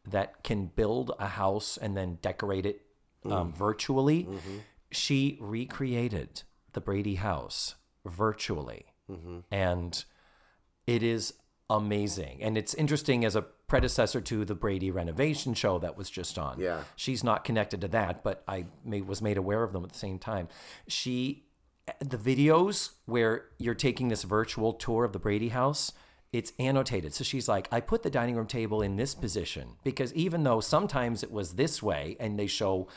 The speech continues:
Speaker 1: stills, sometimes it was positioned this other way and they show stills." Well, the big question is, what was under the stairs?
Speaker 2: Mm.
Speaker 1: What was that thing behind the stairs? Mike's den was to the right.
Speaker 2: Yeah.
Speaker 1: But what was that?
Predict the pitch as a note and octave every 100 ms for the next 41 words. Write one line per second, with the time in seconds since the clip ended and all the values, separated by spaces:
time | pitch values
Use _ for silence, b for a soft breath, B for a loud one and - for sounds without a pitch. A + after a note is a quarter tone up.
0 | B - - F#2 F2 G2+ - B B B
1 | - F3 A#3 D#3+ B2+ B2+ C#3+ D3 - G2
2 | G2 - D3 E3+ A3 G3 A#2 D#2 D2 A2+
3 | A2 G#2+ G#2 G2 - C#2 - B B B
4 | B B B2 G#2+ F2 C#3 - D3+ - A#2+
5 | F#2 - F#2 G2 G#2 - - _ C#3+ -
6 | - E2+ D#2 C#2+ C#2+ - D#2+ - F2 D#2
7 | B1 - - - _ F2 F2 E2+ D2+ -
8 | - - F2+ - B2 A#2 A2+ A2+ - A2+
9 | G#2 G#2+ - F2+ F#2 G2+ A2+ C#3 D#3+ -
10 | C3+ B2 A#2 - b b b G2+ A2 -
11 | - C#3 D3+ D3 - A#2+ A2 C#3+ B2+ C#2+
12 | D#2+ F2 D2+ - _ _ _ _ _ _
13 | - A2+ A2+ A2 A2+ A2+